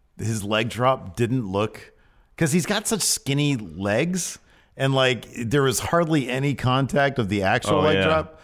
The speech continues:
Speaker 1: When Hogan used to do it, like, he would get a little bit of thigh in there.
Speaker 2: A little bit.
Speaker 1: <laughs>
Speaker 2: A little
Speaker 1: It's, it's
Speaker 2: bit.
Speaker 1: such a stupid qualm,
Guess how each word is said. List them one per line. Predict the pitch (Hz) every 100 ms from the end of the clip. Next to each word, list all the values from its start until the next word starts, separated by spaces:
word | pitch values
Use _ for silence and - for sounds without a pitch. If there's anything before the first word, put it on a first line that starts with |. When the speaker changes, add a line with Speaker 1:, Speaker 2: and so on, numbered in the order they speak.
| -
Speaker 1:
When | - 131 139
Hogan | 151 226 233
used | 151 117
to | 110
do | 107 104
it, | 104
like, | 92 95
he | -
would | 147
get | 139
a | 131
little | 127
bit | 123
of | 104
thigh | - 131 147
in | 117 69
there. | 55 98
Speaker 2:
A | 110
little | 113 98
bit. | 85 82 - - - -
Speaker 1:
<laughs> | _ _ -
Speaker 2:
A | - _ - - -
little | 123 123 107
Speaker 1:
It's, |
it's | 120
Speaker 2:
bit. | 208 180
Speaker 1:
such |
a | 151
stupid | 123 - - 117 110 104
qualm, | - 101 101